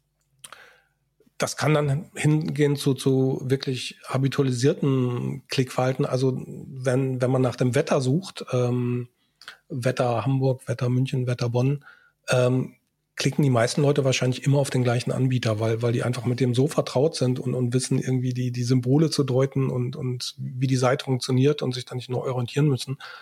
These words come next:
Die, die wollen gar nicht verschiedene Anbieter ausprobieren. Ähm, die sind froh, einen gefunden zu haben, mit dem es funktioniert und, ähm, der f-,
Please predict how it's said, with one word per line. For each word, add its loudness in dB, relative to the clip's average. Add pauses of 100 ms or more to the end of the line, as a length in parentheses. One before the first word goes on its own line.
(260)
Die, 4
die 2
wollen 2
gar 2
nicht -2
verschiedene 0
Anbieter 0
ausprobieren. -2
Ähm, -2
die -6
sind 2
froh, 2
einen 2
gefunden 0
zu -2
haben, -6 (200)
mit -6
dem 2
es -4
funktioniert 0 (600)
und, 0
ähm, 2
der 0
f-, -4